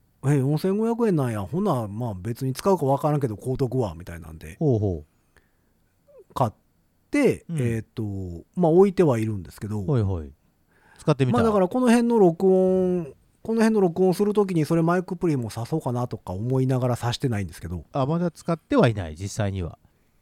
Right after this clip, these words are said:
Speaker 1: そう。えーっと、だから最近さ、もうオーディオインターフェース自体に、そのマイクプリの機能が乗っかってるじゃないですか。
Speaker 2: まあ、大体ありますわな。
Speaker 1: そう。で、まあ、だから、えっと、声の録音するぐらいでは、まあ、別に通さんでもええかな、みたいな気は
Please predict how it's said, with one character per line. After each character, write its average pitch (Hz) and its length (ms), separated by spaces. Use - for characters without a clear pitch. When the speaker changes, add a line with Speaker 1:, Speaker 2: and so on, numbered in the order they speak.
Speaker 1:
そ 190 420
う。 180 80
え 175 60
ー - 20
っ - 40
と、 170 80
だ 175 60
か 190 60
ら 175 60
最 311 240
近 302 640
さ、 165 400
も 156 140
う 190 140
オ 254 140
ー 302 40
デ 302 60
ィ 302 40
オ 311 60
イ 302 40
ン 302 60
タ 311 100
ー 302 40
フ 311 100
ェ 294 60
ー - 20
ス 196 60
自 147 180
体 143 240
に、 110 160
そ 127 100
の 117 140
マ 185 160
イ 240 40
ク 247 80
プ 277 140
リ 247 140
の 120 120
機 147 140
能 117 140
が 87 100
乗 117 80
っ 165 60
か 233 140
っ - 40
て - 80
る 214 80
じ 147 60
ゃ - 20
な 92 60
い - 0
で - 40
す - 60
か。 - 220
Speaker 2:
ま 277 160
あ、 - 60
大 92 340
体 170 280
あ 196 80
り 208 80
ま 226 140
す - 100
わ 104 120
な。 92 260
Speaker 1:
そ 139 420
う。 - 20
で、 208 160
ま 247 200
あ、 208 60
だ 233 100
か 226 120
ら、 185 160
え - 20
っ 165 40
と、 165 120
声 262 380
の 370 160
録 175 320
音 170 160
す 185 100
る 190 160
ぐ 202 120
ら 190 120
い 147 80
で 151 80
は、 143 180
ま 120 120
あ、 117 40
別 107 280
に 110 160
通 139 160
さ 151 120
ん 143 60
で 117 60
も 98 140
え 110 60
え 120 40
か 104 100
な、 101 160
み 95 60
た 80 80
い - 20
な 87 80
気 - 160
は 98 240